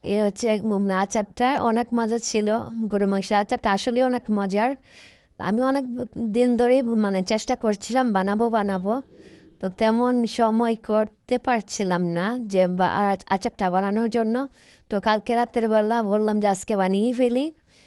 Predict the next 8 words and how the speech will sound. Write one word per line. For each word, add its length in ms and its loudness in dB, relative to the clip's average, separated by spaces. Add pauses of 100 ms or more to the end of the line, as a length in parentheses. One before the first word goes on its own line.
(240)
তো 100 -2
রাতে 340 0
কালকে 480 0
অর-, 320 0
মানে 460 0
কিছুটা 360 0
বানিয়েছিলাম, 800 0
তো 280 2